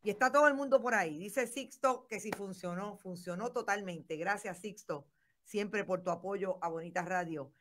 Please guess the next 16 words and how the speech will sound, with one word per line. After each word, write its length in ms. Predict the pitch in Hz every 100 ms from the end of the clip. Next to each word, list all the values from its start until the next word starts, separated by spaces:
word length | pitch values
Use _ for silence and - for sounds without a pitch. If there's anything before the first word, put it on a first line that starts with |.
| _
Irisita 480 | - 185 190 247 247
Delgado 380 | 247 233 240 240
está 200 | 226 214
por 140 | 208
ahí, 320 | 196 214 247 240
está 220 | 226 190
Mayra 240 | 202 190
Molinari, 880 | 185 180 180 208 226 226 208 190 175 _
está 440 | - 170 - 214 -
Texas, 640 | 233 233 - - 202 185
Nueva 380 | 165 180 175 165
York, 400 | 175 208 220 214
está 280 | - 180 202
todo 280 | - 254 269
el 100 | 247
mundo. 500 | 220 240 226 170 120